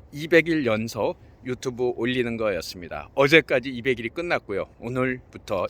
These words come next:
이백일 일, 새로운 출발을 또 시작합니다. 어, 오늘 아침에 습관 챌린지에서 나누는데 이런 얘기를 했어요. 우리가 밥을 해놓고 찬밥이 조금 남은 걸 항상 먼저 먹는다는 거예요.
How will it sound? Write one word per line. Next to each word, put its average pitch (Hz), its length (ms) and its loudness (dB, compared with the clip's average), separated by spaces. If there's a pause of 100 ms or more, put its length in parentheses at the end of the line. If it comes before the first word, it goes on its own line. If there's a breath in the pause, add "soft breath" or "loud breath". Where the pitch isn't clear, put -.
이백일 131 480 0
일, 98 100 -6 (320 loud breath)
새로운 165 480 6 (340)
출발을 170 480 6
또 139 160 -4
시작합니다. 104 720 -2 (500 soft breath)
어, 170 200 8
오늘 208 240 4
아침에 202 360 4
습관 190 320 2
챌린지에서 175 580 4
나누는데 143 520 2
이런 147 280 4
얘기를 120 360 2
했어요. 87 400 -2 (1300 soft breath)
우리가 165 480 6 (500)
밥을 175 500 4 (120)
해놓고 165 580 0 (440 soft breath)
찬밥이 202 500 4
조금 233 320 -2
남은 160 300 2
걸 160 100 2
항상 214 360 4
먼저 139 260 2
먹는다는 104 600 -2
거예요. 76 180 -12